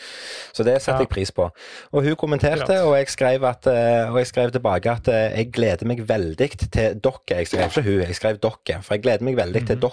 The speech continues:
Speaker 1: dere kan komme på besøk her, og vi kan sitte i kosehold og lage litt pizza, eller grille noe på bålet, og drikke Pepsi
Speaker 2: Ja.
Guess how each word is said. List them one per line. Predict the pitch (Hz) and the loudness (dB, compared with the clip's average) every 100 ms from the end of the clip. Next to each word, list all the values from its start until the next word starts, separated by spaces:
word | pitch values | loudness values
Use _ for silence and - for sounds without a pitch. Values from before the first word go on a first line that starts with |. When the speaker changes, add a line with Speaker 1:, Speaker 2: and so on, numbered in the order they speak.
| - | -2
Speaker 1:
dere | 135 | -4
kan | 110 95 | -2 -2
komme | 87 82 | -4 -4
på | - 82 | -6 -6
besøk | 87 - 113 113 | -2 0 0 2
her, | 113 131 | 0 0
og | 113 | 0
vi | 87 90 | -2 -2
kan | 95 | -4
sitte | - 76 95 | -8 -6 -6
i | |
kosehold | 95 98 80 87 92 98 | -2 -2 0 0 2 2
og | 95 | 2
lage | 85 104 90 | 2 0 0
litt | 101 - | -2 -2
pizza, | 92 - - - 95 | -8 -8 -8 -2 -2
eller | 90 90 - - - - | -2 -6 -10 -18 -20 -14
grille | - 107 87 76 95 | -4 -2 0 0 0
noe | 92 82 | 0 0
på | 101 92 | -2 -4
bålet, | 80 87 92 98 95 92 92 | -2 2 4 2 2 0 0
og | 78 - - - - | -2 -4 -14 -20 -6
drikke | 127 127 127 | -2 0 0
Pepsi | 127 - | -2 -2
Speaker 2:
Ja. | 135 | -2